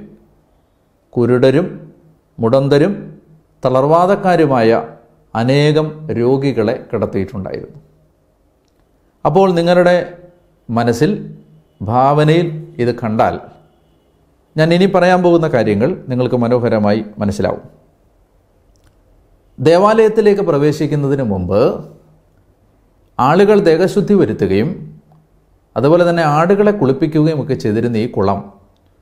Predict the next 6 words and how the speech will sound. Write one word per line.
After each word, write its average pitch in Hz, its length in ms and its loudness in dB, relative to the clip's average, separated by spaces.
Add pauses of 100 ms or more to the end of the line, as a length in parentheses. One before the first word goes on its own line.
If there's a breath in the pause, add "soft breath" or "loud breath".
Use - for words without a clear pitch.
(540)
പിതാക്കന്മാർ 120 640 0 (920)
മാമോദീസ 180 720 0 (140)
കുളവുമായിട്ടാണ് 120 1000 -2 (380)
താരതമ്യപ്പെടുത്തി 135 840 -2 (280)
വായിച്ചെടുക്കാൻ 120 600 -2
ശ്രമിച്ചിട്ടുള്ളത്. 123 640 -6